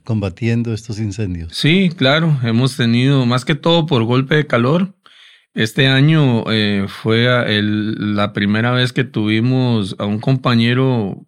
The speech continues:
Speaker 2: bastante, digamos que, que estuvo un poco grave porque fue atacado por, por un enjambre de abejas y, este, y tuvo una reacción, ¿verdad? Entonces,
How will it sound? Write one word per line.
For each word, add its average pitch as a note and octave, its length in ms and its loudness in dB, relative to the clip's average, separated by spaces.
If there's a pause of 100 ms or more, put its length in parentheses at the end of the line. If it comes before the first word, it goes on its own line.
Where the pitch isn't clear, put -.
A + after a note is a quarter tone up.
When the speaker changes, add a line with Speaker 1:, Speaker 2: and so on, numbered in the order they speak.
(120)
Speaker 2:
bastante, A2 1200 -2 (920)
digamos C3+ 460 -2
que, B2 420 -2 (400)
que A2 80 -2
estuvo C#3+ 320 2
un D#3+ 140 2
poco D#3+ 320 0
grave D#3+ 400 2
porque A2+ 480 -2
fue A#2 100 -2
atacado C3+ 520 0
por, G2+ 500 -2
por G#2+ 240 -4
un A#2 100 0
enjambre B2+ 440 2
de A#2 40 2
abejas D3 600 0 (680)
y, G#2+ 220 0
este, G#2 760 0
y G#2 140 -2
tuvo A2+ 200 0
una C3 200 2
reacción, B2+ 580 0
¿verdad? A#2+ 420 -2
Entonces, A2+ 640 -2